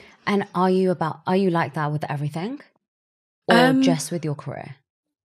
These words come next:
Speaker 2: Yeah, I think mainly my career.
Speaker 1: Mm-hmm.
Speaker 2: But I feel like where I am in my life right now, I'm pretty settled because of the people I have in my, in my life.
Speaker 1: Mm-hmm.
Speaker 2: Whether it's friends, family, my partner, um,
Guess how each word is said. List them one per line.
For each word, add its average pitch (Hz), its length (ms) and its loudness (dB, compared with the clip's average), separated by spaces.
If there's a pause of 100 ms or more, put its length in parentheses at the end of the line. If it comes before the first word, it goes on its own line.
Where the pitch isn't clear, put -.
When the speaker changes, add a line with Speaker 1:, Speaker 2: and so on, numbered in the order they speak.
(240)
Speaker 2:
Yeah, 302 380 0
I 233 60 2
think 311 220 2
mainly 233 380 4
my 185 160 0
career. 180 540 -2 (260)
Speaker 1:
Mm-hmm. 202 440 0
Speaker 2:
But 220 180 4
I 202 60 2
feel 220 260 2
like - 480 -2 (320)
where 202 180 4
I 202 80 6
am 190 340 4
in 190 120 -2
my 185 80 0
life 180 320 0
right 175 120 -2
now, 165 520 0 (340)
I'm 185 100 0
pretty 185 220 0
settled 170 600 -2
because 170 260 -6
of 165 80 -6
the 160 80 -6
people 170 380 -4
I 151 60 -2
have 156 400 -4
in 160 120 -2
my, 156 140 -2
in - 100 -6
my 156 140 -2
life. 160 400 -2 (120)
Speaker 1:
Mm-hmm. 185 520 -2
Speaker 2:
Whether 170 180 4
it's - 160 -2
friends, 165 640 0
family, 160 720 -2 (320)
my 156 120 -2
partner, 156 680 0 (160)
um, 151 600 0